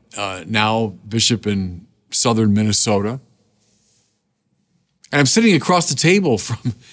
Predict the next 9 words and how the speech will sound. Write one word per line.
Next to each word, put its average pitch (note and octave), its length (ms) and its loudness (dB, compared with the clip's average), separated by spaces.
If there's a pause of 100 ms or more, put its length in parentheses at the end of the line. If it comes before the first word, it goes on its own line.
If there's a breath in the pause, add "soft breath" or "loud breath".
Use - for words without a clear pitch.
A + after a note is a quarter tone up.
(140 loud breath)
from A#2+ 480 0
cardinals D#3+ 580 2
from A#2+ 240 2
Malaysia A#2+ 760 2
and, G2+ 360 -4
and G#2 220 -6
from G2+ 520 -2
Hong D#3+ 280 0
Kong G2 500 -2